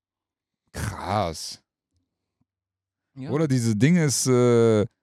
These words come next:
Speaker 1: Bruder, wir lachen jetzt und so, ne? Aber stell dir vor, das bewahrheitet sich. Ich, ich würd, ich würd mir denken, Amanaköm, Bruder.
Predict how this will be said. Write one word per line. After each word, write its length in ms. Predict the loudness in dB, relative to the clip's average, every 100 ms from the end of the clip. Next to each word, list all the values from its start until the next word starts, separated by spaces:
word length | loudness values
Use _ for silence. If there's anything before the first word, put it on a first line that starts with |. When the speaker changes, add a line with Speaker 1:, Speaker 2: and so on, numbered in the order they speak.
| -4
Speaker 1:
Bruder, 180 | 0 2
wir 80 | 2
lachen 320 | 2 2 2
jetzt 180 | 2 2
und 120 | 2
so, 140 | 4
ne? 140 | 4 4
Aber 400 | 4 4 6 4
stell 200 | 4 2
dir 80 | 2
vor, 200 | 4 2
das 120 | 2
bewahrheitet 640 | 0 2 2 2 0 -6
sich. 200 | -4 -2 0
Ich, 140 | -2
ich 200 | -4 -2
würd, 320 | -2 0 -2
ich 140 | -2 -2
würd 100 | 0
mir 80 |
denken, 320 | 0 2 2 4
Amanaköm, 580 | 4 4 2 0 0
Bruder. 360 | 2 4 4 2